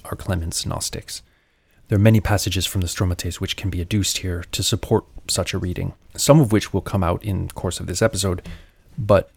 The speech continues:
see the accompanying notes to this episode for many more which we're not gonna have time to mention.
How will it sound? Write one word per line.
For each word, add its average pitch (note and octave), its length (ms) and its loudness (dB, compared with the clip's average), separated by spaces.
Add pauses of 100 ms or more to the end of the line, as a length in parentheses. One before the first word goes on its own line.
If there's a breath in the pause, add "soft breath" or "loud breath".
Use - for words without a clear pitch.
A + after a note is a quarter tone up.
(180)
see - 280 2
the F#2+ 120 4
accompanying F2+ 580 0
notes - 540 -2
to - 80 -6
this - 180 -6
episode - 460 -6 (260)
for F2 460 -4
many F2+ 320 2
more F2 300 0
which E2+ 260 -6
we're F2 140 -2
not F2 160 -2
gonna F2+ 100 -4
have E2 140 -8
time F#2 320 -6
to - 120 -8
mention. F2+ 460 -6